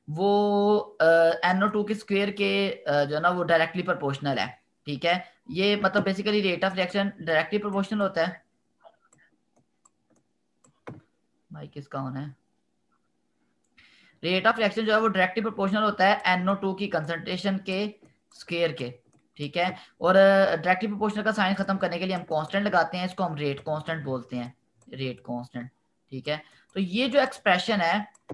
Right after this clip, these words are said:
इसको हम बोलते हैं, इस एक्सप्रेशन को हम बोलते हैं रेट लॉ या इसको हम रेट इक्वेशन बोलते हैं,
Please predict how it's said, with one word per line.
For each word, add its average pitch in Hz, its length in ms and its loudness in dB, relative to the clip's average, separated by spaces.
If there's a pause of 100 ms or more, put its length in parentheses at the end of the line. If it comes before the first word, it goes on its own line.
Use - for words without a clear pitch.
(140)
इसको 233 240 -2
हम 196 220 0
बोलते 165 360 -2
हैं, 165 360 -4 (1600)
इस 220 160 -2
एक्सप्रेशन 196 460 -2
को 208 80 4
हम 190 100 4
बोलते 151 300 -2
हैं 196 80 2
रेट 156 300 -2
लॉ 160 260 6
या 202 180 2
इसको 190 220 -2
हम 170 120 -2
रेट 151 240 -2
इक्वेशन 165 380 -6
बोलते 123 420 -6
हैं, 107 160 -8